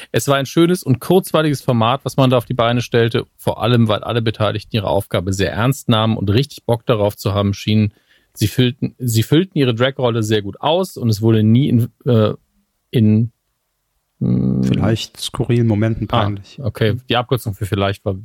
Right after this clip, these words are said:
Speaker 1: war mir unbekannt. Vielleicht skurrilen Momenten peinlich, wovor zumindest ich ja Angst hatte. Die Ratepanels gefielen mir super und man hat auch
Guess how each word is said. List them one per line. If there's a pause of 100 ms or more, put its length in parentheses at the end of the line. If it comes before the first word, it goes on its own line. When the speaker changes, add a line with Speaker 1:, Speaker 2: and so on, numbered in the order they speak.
(120)
Speaker 1:
war
mir
unbekannt. (300)
Vielleicht
skurrilen
Momenten
peinlich,
wovor
zumindest
ich
ja
Angst
hatte. (340)
Die
Ratepanels
gefielen
mir
super
und
man
hat
auch